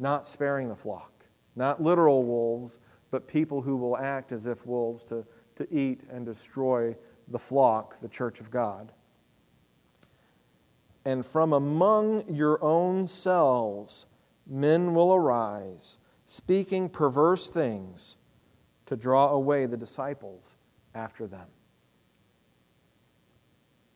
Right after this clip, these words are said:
Now, whether he means among yourselves, as in those of you at Ephesus,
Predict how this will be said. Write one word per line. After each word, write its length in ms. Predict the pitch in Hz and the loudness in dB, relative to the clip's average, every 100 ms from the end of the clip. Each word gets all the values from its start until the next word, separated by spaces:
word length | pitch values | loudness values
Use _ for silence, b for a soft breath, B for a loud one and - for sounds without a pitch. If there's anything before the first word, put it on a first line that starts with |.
| _ _ _ _ _ _ _ 135 | _ _ _ _ _ _ _ 0
Now, 140 | 147 | 6
whether 260 | 156 196 180 | 8 8 6
he 140 | 175 | 4
means 360 | 165 160 160 143 | 2 0 -2 -2
among 300 | 147 160 156 | 2 2 0
yourselves, 800 | 147 - 156 160 160 160 143 - _ | -2 2 6 6 6 2 -6 -16 _
as 200 | 143 127 | -4 -2
in 380 | 143 139 135 135 - _ _ _ | -2 -2 -4 -8 -14 _ _ _
those 360 | 135 135 147 139 | -2 4 4 2
of 160 | 135 | -2
you 160 | 135 139 | 0 0
at 60 | 120 | 0
Ephesus, 680 | 127 156 - 151 160 - | -2 -4 -4 -4 -4 -10